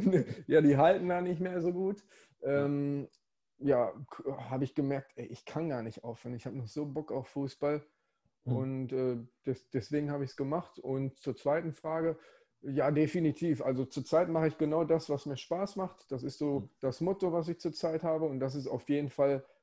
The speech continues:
Speaker 1: der Fußball. Und da habe ich aber jetzt keine festen Ziele, dass ich sage, ey, ich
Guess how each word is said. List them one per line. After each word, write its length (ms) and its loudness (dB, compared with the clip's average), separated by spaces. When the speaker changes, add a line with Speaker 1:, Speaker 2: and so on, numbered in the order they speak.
Speaker 1:
der 120 2
Fußball. 640 2
Und 500 -2
da 100 2
habe 140 6
ich 140 2
aber 140 4
jetzt 200 0
keine 280 -2
festen 380 -6
Ziele, 260 0
dass 160 0
ich 100 -8
sage, 260 0
ey, 100 0
ich 100 -8